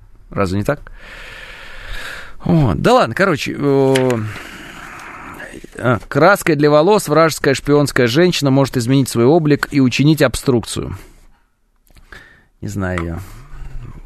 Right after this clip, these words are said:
Краски для волос, краски не для волос.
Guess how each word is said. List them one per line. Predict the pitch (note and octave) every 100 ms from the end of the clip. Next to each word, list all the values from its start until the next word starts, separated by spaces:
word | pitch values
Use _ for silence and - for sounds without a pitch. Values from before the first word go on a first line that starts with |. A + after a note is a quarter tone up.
| -
Краски | - - - G2+
для | G2+
волос, | F#2+ G2+ C#3+ C3+ - - - - -
краски | - D#2 - - -
не | -
для | - -
волос. | E2 G2+ A2+ - - -